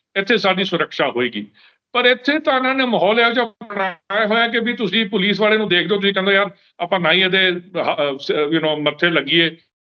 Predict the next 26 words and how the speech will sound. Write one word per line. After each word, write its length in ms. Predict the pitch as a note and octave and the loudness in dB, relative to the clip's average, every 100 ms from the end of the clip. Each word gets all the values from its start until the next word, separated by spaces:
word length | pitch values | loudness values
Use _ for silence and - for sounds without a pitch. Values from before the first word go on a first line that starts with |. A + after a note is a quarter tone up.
| _ _ | _ _
ਕੀ 100 | G#3+ | -2
ਪਤਾ 300 | G#3 F3+ E3+ | 0 0 0
ਸਾਡੇ, 440 | E3+ E3+ C#3+ D3+ | 0 -2 -2 -8
ਸਾਨੂੰ 380 | D3 D3+ C#3+ D#3+ | -6 -6 -4 -6
ਕੀ 220 | - E3 | -8 -16
ਕੁਛ 180 | D#3+ D#3+ - _ _ - | -6 -8 -8 _ _ -4
ਕਹਿ 140 | D#3 | -2
ਦੇਵੇ 280 | D3+ D3 D#3 | 0 0 0
ਤੇ 180 | D3+ D3+ | 2 0
ਜਾਂ 180 | C#3+ C3+ | 2 -2
ਸਾਨੂੰ 260 | C3+ C#3 C3+ | -4 -4 -4
ਕੀ 280 | D3 C#3 - _ - | -2 -2 -4 _ -4
ਸਾਡੇ 160 | C#3+ | -2
ਤੇ 120 | D3 D3+ | 0 0
ਕਰ 180 | C3 | 0
ਦੇਵੇ।" 200 | A#2+ A#2 G#2+ - | 0 -4 -4 -12
ਸੋ 140 | - D4 | -8 -2
ਇਹ 200 | A3+ D#4 | 0 2
ਜਿਹੜਾ 220 | D#4 C4+ | 2 2
ਮਾਹੌਲ 340 | F#3+ A#3+ D4 | 2 2 2
ਹੈਗਾ 120 | D4 C4+ | 2 0
ਨਾ, 100 | C#4 | -2
ਇਹ 100 | A3 | -2
ਗਲਤ 280 | - G3+ | 0 -2
ਮਾਹੌਲ 280 | F3+ D#3 B2+ | -2 -4 -4
ਹੈਗਾ। 220 | G2 - | -6 -10